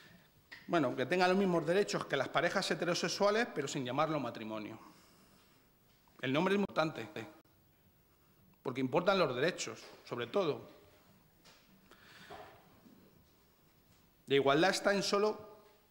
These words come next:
que se llame igual lo que es igual. Eso es igualdad.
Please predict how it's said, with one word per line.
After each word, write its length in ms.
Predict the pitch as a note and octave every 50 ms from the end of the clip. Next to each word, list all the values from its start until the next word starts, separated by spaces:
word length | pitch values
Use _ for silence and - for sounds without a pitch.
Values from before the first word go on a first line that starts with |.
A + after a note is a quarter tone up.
| _ _ _ _ _ _
que 60 | -
se 180 | - - D#3 C#3+
llame 360 | D3+ F3 F#3 F3 D3 C3+ C3 - - - - - - -
igual 720 | - C3+ C#3+ D#3+ G3 A3 B3+ D4+ B3 A3+ - - - - -
lo 160 | C3+ C3 C3
que 140 | B2+ - E3
es 160 | D#3+ - -
igual. 420 | C#3+ B2+ A2 A#2 A2+ G#2 - B2 - -
Eso 160 | - - - G#3+
es 140 | G3+ -
igualdad. 460 | D#3+ C3 A#2 A2 G#2+ A2 A2+ A#2+ A2